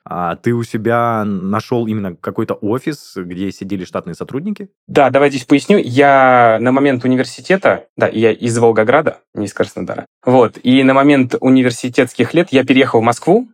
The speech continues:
Speaker 2: вот, и там уже проживал, обучался и, соответственно, устраивался в Тинькофф, э, именно в офисе Центрального банка. Вот, он находится у них на Дмитровском шоссе, по-моему, да, да, я там работал.
Speaker 1: Спасибо за пояснение. Денис, расскажи, пожалуйста, проект, э, Vitabox,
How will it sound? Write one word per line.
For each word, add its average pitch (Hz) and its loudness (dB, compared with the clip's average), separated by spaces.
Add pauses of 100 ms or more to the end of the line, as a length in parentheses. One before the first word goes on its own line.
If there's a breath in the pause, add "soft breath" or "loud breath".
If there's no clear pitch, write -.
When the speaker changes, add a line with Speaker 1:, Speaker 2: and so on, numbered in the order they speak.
(200)
Speaker 2:
вот, 117 2
и 151 0
там 135 2
уже 117 2
проживал, 139 2
обучался 117 0
и, - -14
соответственно, 110 -2
устраивался 113 0
в - -18
Тинькофф, 123 -2
э, 107 2
именно 113 0
в 104 0
офисе 113 0
Центрального 107 0
банка. 90 -4 (200)
Вот, 104 0
он 104 0
находится 107 -2
у - -6
них 95 -8
на 107 -2
Дмитровском 117 -6
шоссе, - -8
по-моему, 98 -4
да, 98 -2 (140)
да, - -12 (100)
я 98 -8
там 92 -8
работал. - -10 (160)
Speaker 1:
Спасибо 98 -4
за 92 -2
пояснение. 107 -2 (100)
Денис, 127 -6
расскажи, 113 -6
пожалуйста, 113 -4
проект, 113 -4
э, 95 -4
Vitabox, 107 -6